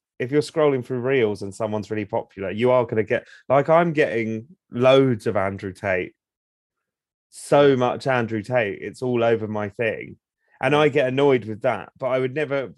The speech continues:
Speaker 1: but, but they're marketing Andrew Tate to me because I don't know my, <laughs> my social media imprint makes people think I'm a loser. I don't know. It must be something like that.
Speaker 2: Yeah.
Speaker 1: Um, but I get so much of it and I just think, "Mate, I'm not on this,"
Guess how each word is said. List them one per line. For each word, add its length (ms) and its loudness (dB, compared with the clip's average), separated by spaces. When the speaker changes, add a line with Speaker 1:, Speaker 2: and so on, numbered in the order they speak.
Speaker 1:
but, 300 -6
but 100 -4
they're 140 0
marketing 760 -2
Andrew 400 -2
Tate 340 -4
to 100 -10
me 400 -6
because 240 0
I 140 6
don't 220 2
know 200 0
my, 300 -2
<laughs> 140 -20
my 220 0
social 480 -4
media 380 -6
imprint 520 -8
makes 240 -6
people 320 -10
think 200 -2
I'm 140 0
a 40 2
loser. 500 0
I 80 6
don't 100 2
know. 80 6
It 60 2
must 220 0
be 80 -2
something 260 -2
like 140 -2
that. 240 -2
Speaker 2:
Yeah. 360 6
Speaker 1:
Um, 240 -2
but 140 4
I 120 2
get 180 -2
so 180 -2
much 160 -6
of 60 -12
it 60 -4
and 100 -8
I 80 -8
just 160 -14
think, 180 -6
"Mate, 260 -4
I'm 240 -4
not 280 -4
on 220 0
this," 480 -10